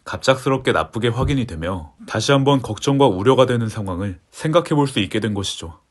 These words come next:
하지만 이러한 우려도 잠시, 파월 의장은 미 민주당 의원들과 비공개 회의를 진행했었는데, 회의 이후에 강하게 발표되었던 씨피아이는 예상했던 것과 일치한다는 발언으로 우리에게 전달되며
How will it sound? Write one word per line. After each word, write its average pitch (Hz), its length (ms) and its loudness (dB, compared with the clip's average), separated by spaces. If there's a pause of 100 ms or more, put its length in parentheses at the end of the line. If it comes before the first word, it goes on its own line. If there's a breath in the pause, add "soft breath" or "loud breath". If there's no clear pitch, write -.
하지만 151 440 0
이러한 117 240 2
우려도 104 360 -2
잠시, 80 460 -8 (180)
파월 160 300 4
의장은 139 340 0
미 110 240 0
민주당 104 460 -2
의원들과 90 720 -2 (140)
비공개 120 340 -2
회의를 151 380 2
진행했었는데, 92 880 -4 (180)
회의 147 220 4
이후에 92 560 0 (240)
강하게 131 420 2
발표되었던 123 640 0
씨피아이는 98 720 -2 (180)
예상했던 139 500 0
것과 135 260 4
일치한다는 123 760 0
발언으로 101 460 -2
우리에게 92 480 -2
전달되며 92 760 -2